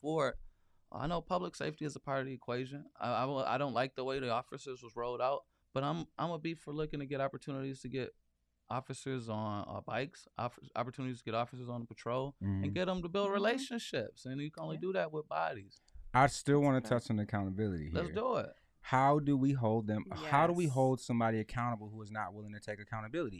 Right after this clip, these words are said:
Speaker 2: Even so much so that they won't answer to, they won't answer to,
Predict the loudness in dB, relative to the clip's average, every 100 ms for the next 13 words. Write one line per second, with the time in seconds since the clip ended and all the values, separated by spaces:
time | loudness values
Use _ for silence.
0 | -6 -4 -4 0 2 2 -2 -2 -2 -2
1 | -4 -4 -4 -6 -8 -10 -6 -6 -6 -10
2 | _ 0 0 0 -2 -6 -6 -6 -2 0
3 | 0